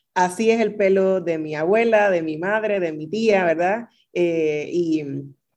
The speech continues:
y cómo se puede convertir en, en un espacio, eh, de reconocimiento de, de, esa, de ese racismo, ¿no? De esa discriminación y el prejuicio.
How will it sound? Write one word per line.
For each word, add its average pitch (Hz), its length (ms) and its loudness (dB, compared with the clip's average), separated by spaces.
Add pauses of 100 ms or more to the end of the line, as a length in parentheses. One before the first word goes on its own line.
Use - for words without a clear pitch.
(160)
y 196 120 0
cómo 233 260 2
se 285 140 0
puede 202 240 4
convertir 208 420 2
en, 202 180 -2
en 180 120 0
un 175 100 0
espacio, 196 800 0 (280)
eh, 175 240 2
de 185 140 2
reconocimiento 180 920 0
de, 226 220 0
de, 165 200 0
esa, 185 420 -4
de 170 80 -2
ese 202 160 -2
racismo, 220 560 -4
¿no? 170 220 -10 (200)
De 165 220 2
esa 160 180 0
discriminación 196 800 2
y 226 80 -2
el 185 160 -2
prejuicio. 165 720 -6